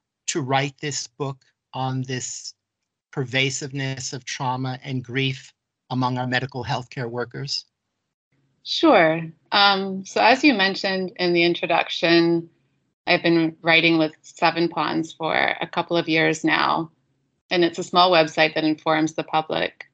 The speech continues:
Speaker 2: about end-of-life issues. So there's, uh, materials and information for people who are approaching death or dealing with a loved one who is dying.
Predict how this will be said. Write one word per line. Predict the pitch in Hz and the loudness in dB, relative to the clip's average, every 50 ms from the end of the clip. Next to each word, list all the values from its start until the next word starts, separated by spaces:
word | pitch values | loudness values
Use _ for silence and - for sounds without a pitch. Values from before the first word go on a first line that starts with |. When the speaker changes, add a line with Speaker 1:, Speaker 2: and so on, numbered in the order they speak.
| _ - | _ -6
Speaker 2:
about | - 165 - 165 - - 151 - - - - _ - - _ - | -6 0 2 2 4 4 2 2 0 -4 -8 _ -20 -18 _ 0
end-of-life | 165 160 160 160 160 165 156 156 156 - | 2 4 4 2 2 2 2 2 2 0
issues. | - 156 151 - - 190 202 254 277 - - - | -4 -6 -6 -4 -4 -4 -4 -4 -4 -8 -10 -2
So | 160 156 156 | -2 0 2
there's, | 156 156 151 151 151 147 147 - - _ _ _ _ _ _ _ _ _ _ _ _ _ _ _ - | 2 2 2 2 2 0 -4 -10 -20 _ _ _ _ _ _ _ _ _ _ _ _ _ _ _ -4
uh, | - 170 170 165 156 156 151 | 0 2 4 4 4 2 2
materials | 156 156 151 - - 226 226 226 220 214 214 - | 0 -2 -2 -2 -2 2 4 6 4 4 4 2
and | 175 175 | 4 4
information | 170 165 165 170 160 160 165 165 160 - - 160 160 156 160 160 160 | 4 4 4 4 4 6 6 6 4 4 2 2 4 4 4 2 0
for | 160 - 160 156 151 - | 0 -2 0 0 0 0
people | - 160 156 156 - 156 156 151 147 | -2 -6 -6 -2 0 2 2 2 0
who | 151 160 156 151 - | -2 -4 -2 -2 -2
are | - - - - - 62 - - - - | -2 -2 0 0 2 2 0 -2 -4 -8
approaching | - - - 175 160 - - - 160 156 151 | -12 -8 -2 -2 -2 -2 -2 0 2 2 4
death | 151 151 151 147 - 151 | 4 2 0 0 -2 -4
or | 151 147 | -4 -4
dealing | 147 - 156 151 151 156 151 151 156 - | -2 0 0 0 2 2 2 2 2 0
with | - 156 - - | -2 -4 -4 -2
a | - - - - 85 - - | -2 0 0 0 0 -2 0
loved | 160 160 160 160 - - | 2 2 2 2 -2 -4
one | 165 156 151 151 151 | -2 0 2 2 0
who | 151 160 156 | 0 0 -2
is | 151 151 - | -2 -2 -2
dying. | - - - - 143 151 147 - 156 - | -2 0 2 4 2 2 2 0 -2 -6